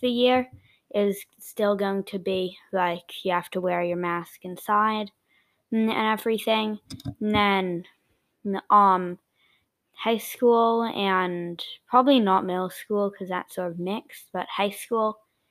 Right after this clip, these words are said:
n-, will n-, probably not really be very masking because most people should be vaccinated.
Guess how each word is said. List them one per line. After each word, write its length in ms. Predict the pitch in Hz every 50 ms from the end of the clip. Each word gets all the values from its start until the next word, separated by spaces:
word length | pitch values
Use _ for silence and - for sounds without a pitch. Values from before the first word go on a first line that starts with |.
| _ _ _ _ _ _ _ _ _ _ _ 220
n-, 300 | 208 208 202 196 196 - -
will 800 | 202 196 190 202 202 196 190 190 185 185 185 185 185 185 185 - _ _ _ _ _ _ _ -
n-, 220 | 208 202 196 - -
probably 720 | - 214 214 233 247 277 254 262 240 226 208 202 190 190
not 340 | 170 170 180 180 185 - -
really 320 | 196 185 185 185 185 180
be 320 | 175 175 185 185 185 180 175
very 320 | 185 180 180 180 180 185
masking 840 | 180 175 180 180 180 - - - - - 226 226 233 240 240 220 - _
because 800 | - 196 196 - 196 185 180 180 180 180 180 - - - - - _ _ _ _ _ _ _ - - _ -
most 440 | 202 196 208 208 202 - - - -
people 460 | - 202 196 - - 202 196 196 190
should 300 | - - - 190 180 180
be 120 | - 190
vaccinated. 880 | 185 190 185 185 170 - - - - 226 226 233 220 233 262 269 240